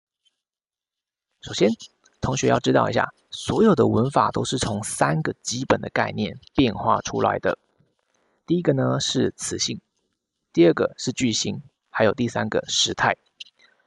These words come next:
至于其他进阶的文法概念，都是从这三个基本的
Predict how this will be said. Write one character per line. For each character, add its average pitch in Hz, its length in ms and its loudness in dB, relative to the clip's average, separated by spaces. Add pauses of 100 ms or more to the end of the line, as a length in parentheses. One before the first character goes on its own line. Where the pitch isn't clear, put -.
(300)
至 180 160 4
于 131 140 6
其 - 180 -2
他 131 180 -4
进 143 180 -2
阶 131 120 6
的 117 80 4
文 110 180 -2
法 - 220 0
概 113 200 0
念， 110 220 -2
都 113 160 0
是 120 140 -2
从 - 260 -2
这 127 120 -6
三 143 420 -2
个 120 220 -2
基 127 280 -6
本 - 300 -2
的 65 220 -6